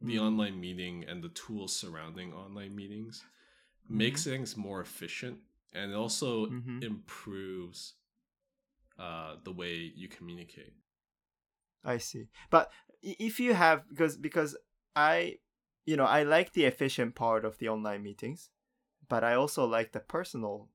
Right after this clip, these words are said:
Speaker 2: you know, feel of a, uh, of the in-person meetings.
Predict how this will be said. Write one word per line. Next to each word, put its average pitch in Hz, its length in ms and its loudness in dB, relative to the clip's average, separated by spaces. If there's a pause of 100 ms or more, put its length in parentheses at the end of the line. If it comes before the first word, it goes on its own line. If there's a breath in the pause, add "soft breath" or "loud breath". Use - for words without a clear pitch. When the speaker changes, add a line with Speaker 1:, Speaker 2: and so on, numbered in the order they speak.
(160)
Speaker 2:
you 120 120 -8
know, 110 280 -10
feel 107 480 -2 (120)
of 110 360 -2 (100)
a, 104 640 -6
uh, 98 400 -8 (1040)
of 113 320 4
the 104 420 -4
in-person 117 520 -2
meetings. - 480 -12